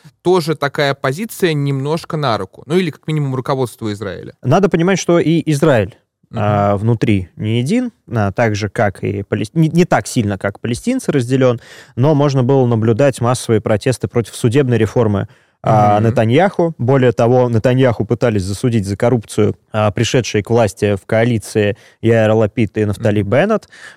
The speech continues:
Speaker 2: А, то есть свои противоречия есть. Плюс в самом Израиле есть, э, те, кто за признание Палестины,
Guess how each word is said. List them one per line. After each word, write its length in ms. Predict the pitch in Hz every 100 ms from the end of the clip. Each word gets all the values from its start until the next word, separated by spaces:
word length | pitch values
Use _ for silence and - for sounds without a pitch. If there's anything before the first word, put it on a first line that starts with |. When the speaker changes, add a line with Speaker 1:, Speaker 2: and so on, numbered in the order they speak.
| -
Speaker 2:
А, 320 | 110 113 113
то 140 | 127
есть 140 | 127 -
свои 340 | - 127 170
противоречия 580 | - 160 147 165 - 156
есть. 320 | 165 113 -
Плюс 200 | - 156
в 100 | - -
самом 360 | 131 151 156
Израиле 520 | 147 165 165 113 101
есть, 420 | 104 113 107 - -
э, 300 | 110 107 104
те, 180 | - 117
кто 480 | - - 104 104 101
за 340 | 98 104 98 107 -
признание 460 | - 95 101 101 -
Палестины, 760 | - 101 - 214 240 214 180